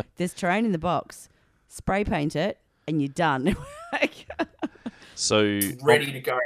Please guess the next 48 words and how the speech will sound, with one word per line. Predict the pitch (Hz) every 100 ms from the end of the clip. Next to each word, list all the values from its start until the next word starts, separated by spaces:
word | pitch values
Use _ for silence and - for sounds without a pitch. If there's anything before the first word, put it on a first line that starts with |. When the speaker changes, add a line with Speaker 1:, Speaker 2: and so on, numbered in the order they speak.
| -
Speaker 2:
Ready | 208 262 277
to | 254
go. | 220 233 202
That's | 175 175 -
it. | 233 202
I'm | 156 202
not | 226
having | 233 233
to | 208
build | 202 196
anything. | 190 190 202
I'm | 175
not | 180 214
having | 226
to | 233
worry | 208 190 190
that | 190
I'm | 185
gonna | 185
super | 196 202 -
glue | - 190 190
a | 180 - _ -
piece | 214 196
of | 190
fence | - 185 185
to | -
my | 180 175 170 - _ _ _ -
eyebrow. | 185 175 180 170 170 180 - - - -
So | - 190 175 165 - -
Speaker 1:
There's | 107
Speaker 2:
you | -
know, | -
Speaker 1:
no | 110
assembly | 104 104 90
required. | 85 85 85 - - -
Speaker 2:
No | 214 214
assembly | 208 208 185 170
required. | 151 143 151 135 131
No | 185 196
super | - 170 165
glue | 151
required. | 135 135 147 131 117 - -
Awesome. | 160 151 143 123 131 _
That's | 165
Speaker 1:
So | 110 110 107 -
Speaker 2:
my | 156
favourite | 165 - 175 160 160
sayings. | 143 131 123 127 -